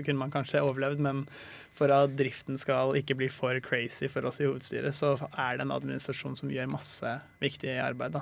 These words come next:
Sånn sprintgruppa, eh, utvalget som jobber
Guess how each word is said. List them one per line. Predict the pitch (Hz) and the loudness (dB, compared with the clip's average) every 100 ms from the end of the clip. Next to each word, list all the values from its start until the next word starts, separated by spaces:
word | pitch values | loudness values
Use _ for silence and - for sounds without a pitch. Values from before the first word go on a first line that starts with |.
| - | -4
Sånn | 139 131 127 139 - | -4 -4 -6 -8 -4
sprintgruppa, | - - 147 139 - 135 131 - 123 | -2 0 0 -2 -4 -4 -4 -4 0
eh, | 139 135 | 0 0
utvalget | 135 131 135 135 139 139 | -2 -4 -2 -2 0 -2
som | 143 139 | -2 -2
jobber | 135 | 0